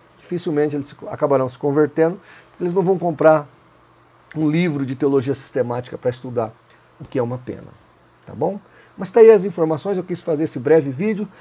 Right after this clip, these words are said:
só pra colocar você a par dos fatos, e eu espero que você esteja ligado, entre no nosso site, tem muito material sobre Testemunha de Jeová, e você possa ali estudar, aprender e evangelizar as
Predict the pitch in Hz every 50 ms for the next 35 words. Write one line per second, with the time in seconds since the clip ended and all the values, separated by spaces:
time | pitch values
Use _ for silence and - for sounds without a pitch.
0 | - - _ - - - - - 175 185 180 160 - - 156 160 156 - 160 156
1 | 147 160 - - 170 165 - 156 147 151 196 208 - - - 220 240 269 262 -
2 | - - - - _ - - - _ _ - 180 190 180 - - - 170 170 175
3 | 175 175 - 175 165 165 180 170 - - 160 156 160 160 - - _ - - _
4 | - - - 156 139 143 160 160 165 139 127 139 143 151 165 170 147 123 127 113
5 | - _ _ _ _ _ _ _ - 139 165 156 - 147 143 143 143 147 143 -
6 | 123 - - 135 139 151 160 156 - - 160 160 160 156 156 165 190 220 240 -
7 | - 170 170 160 - 170 147 147 147 147 - 143 - - 147 - - 127 127 143
8 | 139 131 127 135 120 110 127 139 160 170 165 - - - - - _ _ _ 139
9 | 139 160 143 - 170 - - 151 151 147 - 139 139 143 143 139 139 - - 147
10 | 120 113 127 131 147 160 170 202 - - - - - 131 - - 147 139 127 120
11 | 120 135 139 143 147 160 - - _ _ _ - 143 147 147 139 143 135 - 147
12 | 139 127 113 104 107 120 120 123 127 131 135 - _ _ _ _ _ _ - 135
13 | 135 139 139 135 - - -